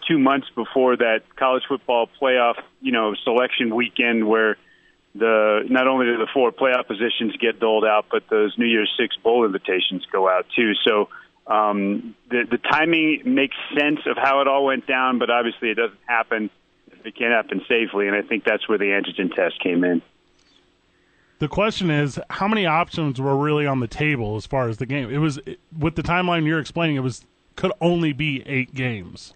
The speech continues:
Speaker 2: There's, there were
Speaker 1: Correct.
Speaker 2: Okay. So
Speaker 1: Yeah,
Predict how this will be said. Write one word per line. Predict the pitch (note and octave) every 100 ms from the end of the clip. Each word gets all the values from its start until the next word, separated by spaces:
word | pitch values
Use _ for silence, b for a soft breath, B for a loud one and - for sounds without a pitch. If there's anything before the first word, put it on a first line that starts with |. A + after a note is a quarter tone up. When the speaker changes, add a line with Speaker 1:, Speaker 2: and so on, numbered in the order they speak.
| _
Speaker 2:
There's, | - D3 C3+
there | D3 D#3
were |
Speaker 1:
Correct. | D#3+ D3 G#2 -
Speaker 2:
Okay. | - D#3 C3+ F#2 b b b b
So | - F#3+ F3
Speaker 1:
Yeah, | E3 F3+ G2